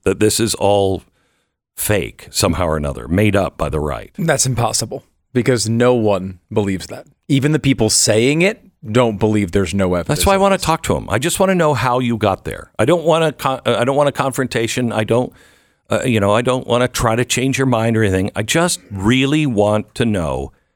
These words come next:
Speaker 1: how you got there.
Speaker 2: And I think there's a difference between proof that is, uh, that would get you through a court of law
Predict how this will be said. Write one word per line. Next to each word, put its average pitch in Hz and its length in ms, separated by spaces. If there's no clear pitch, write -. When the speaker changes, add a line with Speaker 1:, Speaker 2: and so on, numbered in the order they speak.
Speaker 1:
how 120 320
you 120 180
got 131 340
there. 52 320
Speaker 2:
And 151 80
I 151 60
think 185 160
there's 120 140
a 123 60
difference 104 640
between 101 720
proof - 640
that 107 240
is, 95 560
uh, - 260
that 117 220
would 117 120
get 127 200
you 117 40
through 113 180
a 104 40
court 113 240
of 98 100
law 98 360